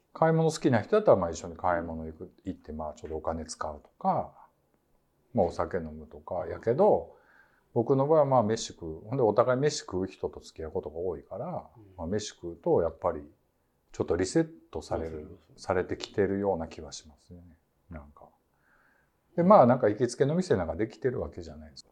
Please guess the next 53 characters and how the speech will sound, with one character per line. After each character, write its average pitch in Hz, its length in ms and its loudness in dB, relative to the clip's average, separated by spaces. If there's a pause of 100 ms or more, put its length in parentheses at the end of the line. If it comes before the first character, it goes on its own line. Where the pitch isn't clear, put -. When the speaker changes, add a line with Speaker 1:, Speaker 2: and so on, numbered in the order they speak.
(100)
Speaker 1:
で、 104 80 0
や 92 80 4
っ 82 80 -4
ぱ - 80 -2
う 87 80 -2
ま 90 220 -4
い 73 80 -14
な 80 100 -10
あ、 85 240 -4
み 76 60 -16
た - 160 -20
い - 40 -20
な - 60 -20
感 - 140 -20 (100)
じ - 120 -20
で。 - 40 -20 (540)
Speaker 2:
あ、 147 280 4 (160)
じ 151 160 2
ゃ 180 340 4
あ、 - 20 -8
も 170 580 2
う、 - 40 -20 (960)
そ - 320 -10
の、 117 120 -2 (140)
言 180 340 0
葉 226 180 2
と 160 120 0
し - 120 -10
て 139 140 -2
「ご 120 80 -2
め 131 140 0
ん 151 40 2
な 175 100 4
さ 143 120 -4
い」 113 60 -2
が - 100 0
あ 151 60 4
る 147 100 -2
か 127 140 2
ど 139 160 0
う - 40 -4
か 160 120 4
は 180 80 2
も 110 140 -4
う - 40 -10
ど 107 60 -8
っ 98 40 -16
ち 131 100 -12
で 139 60 -4
も 135 140 0
よ 139 80 -4
く - 140 -8
て 202 360 -12